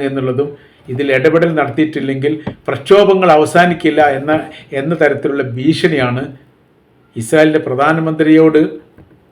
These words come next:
അവിടുത്തെ ജനങ്ങൾ പറഞ്ഞിരിക്കുന്ന വിവരങ്ങളാണ് ഈ, ഇതിൻ്റെ, ഇതിനിടയിൽ തന്നെ പുറത്തു വന്നിരിക്കുന്നത്.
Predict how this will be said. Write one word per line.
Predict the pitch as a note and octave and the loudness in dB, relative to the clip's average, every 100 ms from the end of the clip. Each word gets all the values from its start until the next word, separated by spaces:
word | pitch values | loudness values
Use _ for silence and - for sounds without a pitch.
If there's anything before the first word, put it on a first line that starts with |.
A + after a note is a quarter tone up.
| _ _ - | _ _ -6
അവിടുത്തെ | B2+ C3+ C#3 B2+ | -4 -4 -4 -4
ജനങ്ങൾ | C3 D3 F3 E3+ | -4 -2 -2 0
പറഞ്ഞിരിക്കുന്ന | C#3 C3 D3 A#2+ C3+ C3 B2 | -2 -2 -4 -4 -6 -6 -4
വിവരങ്ങളാണ് | B2 B2+ B2+ A#2+ B2+ D#3+ - _ _ - | -2 -2 -4 -4 -6 -10 -14 _ _ -4
ഈ, | F#3+ D3+ | -4 -4
ഇതിൻ്റെ, | E3+ F3 E3 D#3+ C3+ C3 D3+ | -4 0 2 2 2 -4 -6
ഇതിനിടയിൽ | D#3 D#3+ D3+ D#3 D#3+ | -4 -2 0 -2 -2
തന്നെ | D#3 D#3+ | -4 -4
പുറത്തു | B2+ D3+ | -4 -2
വന്നിരിക്കുന്നത്. | B2 A2+ G#2+ G#2 G2 | -2 -4 -6 -14 -16